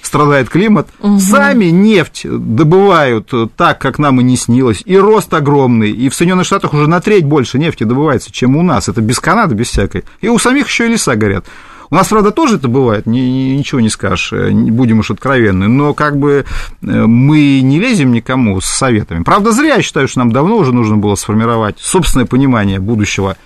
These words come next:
Speaker 1: энергетики и его продвигать. Кстати, вот на днях вышел свежий прогноз американской компании ExxonMobil, крупнейшей нефтяной компании мира, до пятидесятого года, где, о ужас, ExxonMobil говорит, что потребление нефти в пятидесятом году будет
Speaker 2: Увеличится.
Speaker 1: примерно таким же, как сейчас. Ну, по крайней мере, не упадет.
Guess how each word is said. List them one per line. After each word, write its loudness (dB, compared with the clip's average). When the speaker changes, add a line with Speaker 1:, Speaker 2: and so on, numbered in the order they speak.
Speaker 1:
энергетики 0
и 2
его 2
продвигать. 0
Кстати, -2
вот 0
на 0
днях 0
вышел 0
свежий 0
прогноз 0
американской 0
компании 0
ExxonMobil, 0
крупнейшей 0
нефтяной -2
компании 0
мира, 2
до -2
пятидесятого 0
года, 0
где, 2
о 0
ужас, 2
ExxonMobil 2
говорит, 2
что -4
потребление 2
нефти 0
в -4
пятидесятом -2
году 0
будет 2
Speaker 2:
Увеличится. 0
Speaker 1:
примерно 0
таким 0
же, -2
как -4
сейчас. 0
Ну, 0
по -2
крайней 2
мере, 4
не 2
упадет. -2